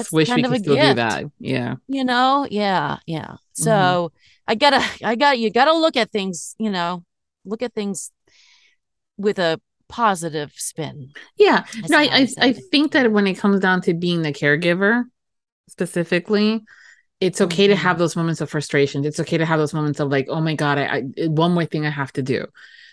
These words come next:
Speaker 2: especially when you're a wife and a mom and you have a business and things like that. It's okay 'cause it's human. It's
Speaker 1: Mm-hmm.
Speaker 2: totally okay. Um, and it does not
Speaker 1: Mm-hmm.
Speaker 2: mean that you love them any less. It does not mean that you don't appreciate them any, any less. It doesn't mean that you're,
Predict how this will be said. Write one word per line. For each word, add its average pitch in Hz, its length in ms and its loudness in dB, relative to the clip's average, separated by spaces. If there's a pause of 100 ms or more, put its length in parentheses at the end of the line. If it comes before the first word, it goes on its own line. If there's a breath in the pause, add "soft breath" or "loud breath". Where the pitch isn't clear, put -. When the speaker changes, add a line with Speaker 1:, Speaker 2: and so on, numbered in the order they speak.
Speaker 2:
especially 165 400 -2
when 165 160 0
you're 151 220 2
a 143 100 2
wife 139 300 0
and 139 100 -6
a 139 40 -4
mom 139 420 0
and 135 120 0
you 131 100 -2
have 135 160 -8
a 123 40 -6
business 127 380 -2
and 127 120 -4
things 123 200 -6
like 117 140 -6
that. 131 260 -6 (920 soft breath)
It's 202 160 4
okay 208 220 4
'cause 208 120 4
it's 156 200 -2
human. 202 420 0 (880)
It's 262 180 0
Speaker 1:
Mm-hmm. 277 80 -8
Speaker 2:
totally 180 460 4
okay. - 520 -6 (160)
Um, 143 280 0
and 160 100 0
it 156 100 0
does 165 140 2
not 170 160 2
Speaker 1:
Mm-hmm. 170 80 -2
Speaker 2:
mean 165 240 2
that 151 120 2
you 151 200 -2
love 139 180 0
them 160 100 -2
any 180 160 -2
less. 147 300 -2
It - 60 -18
does 147 100 -10
not 143 140 0
mean 151 140 2
that 143 120 -2
you 151 80 2
don't 143 200 0
appreciate 147 500 -4
them 160 240 -4
any, 151 300 -2 (220)
any 147 200 -2
less. 131 360 -2
It 156 80 -8
doesn't 139 240 -2
mean 139 180 0
that 139 120 -4
you're, 131 320 -2